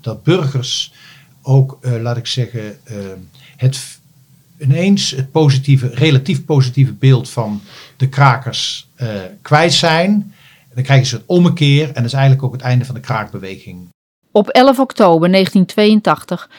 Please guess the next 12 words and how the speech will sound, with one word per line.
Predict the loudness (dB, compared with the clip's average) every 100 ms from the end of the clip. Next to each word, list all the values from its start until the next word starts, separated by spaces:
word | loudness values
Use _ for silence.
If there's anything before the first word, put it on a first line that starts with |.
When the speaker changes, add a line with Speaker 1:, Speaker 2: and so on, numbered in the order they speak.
| _
Speaker 2:
vindt | -2 0 2
in | 2
Amsterdam | 0 -2 -2 2 2 0
de | -2
ontruiming | -4 0 0 2 0 0
plaats | 0 0 -2 -8
van | -4 -2
de | 0
Lucky | -2 -2 -2
Luik. | -4 -6 -16 _ _ _ _ _ _ -10
Die | 4 4 6
datum | 6 4 2 0